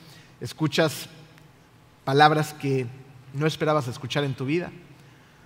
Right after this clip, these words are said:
O un día cuando estás en el trabajo y tu jefe te llama, o hay una junta de accionistas o lo que sea, y de repente te das cuenta que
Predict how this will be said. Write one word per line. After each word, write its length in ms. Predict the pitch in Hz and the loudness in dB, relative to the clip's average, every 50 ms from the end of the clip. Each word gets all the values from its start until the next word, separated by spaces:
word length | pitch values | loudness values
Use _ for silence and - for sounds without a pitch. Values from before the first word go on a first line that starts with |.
| - - - | -20 -14 -4
O 100 | - 143 | 0 2
un 180 | 151 165 175 175 | 2 4 4 2
día 220 | 196 220 233 214 | 4 4 4 4
cuando 220 | 214 170 156 156 | 4 0 -2 -2
estás 220 | 135 - 180 156 165 | 0 0 0 0 0
en 100 | 180 165 | 0 0
el 100 | 156 135 | 0 0
trabajo 540 | 147 147 151 170 190 196 - - 180 170 156 | 2 4 6 8 6 6 4 0 0 0 0
y 60 | 139 | -2
tu 120 | - 139 | -4 -6
jefe 420 | 123 - 180 185 190 - - 170 156 | -4 0 0 0 0 0 -2 -4 -2
te 180 | - 143 131 | -2 -4 0
llama, 340 | 127 156 180 208 208 196 180 | 2 4 4 4 4 2 2
o 100 | 160 156 | 2 2
hay 120 | 156 156 | 2 2
una 140 | 160 156 143 | 2 0 -2
junta 460 | - - 160 160 160 170 160 147 147 - - - - - - | -2 -2 -2 -2 0 2 0 0 0 -4 -10 -18 -20 -18 -6
de 80 | - 147 | -4 -4
accionistas 800 | 131 - - 147 131 139 - 214 214 - - - 165 - - 147 | -4 -2 -4 -4 -2 0 -2 -2 -2 -4 -4 -4 -4 -4 -2 -6
o 80 | 131 127 | -6 -4
lo 160 | 127 123 107 | -6 -6 -6
que 120 | 131 131 | -6 -8
sea, 320 | - - 208 254 247 220 202 | -2 0 2 4 4 4 4
y 100 | 165 147 | 4 2
de 80 | 139 135 | 2 0
repente 340 | 135 135 156 170 175 - | -2 -4 -4 -4 -4 -4
te 120 | - - 156 | -2 0 -2
das 140 | 160 156 - | -2 -2 -2
cuenta 360 | - 170 165 156 170 156 - | -2 -2 0 2 2 0 4
que 200 | - 147 139 | 2 2 2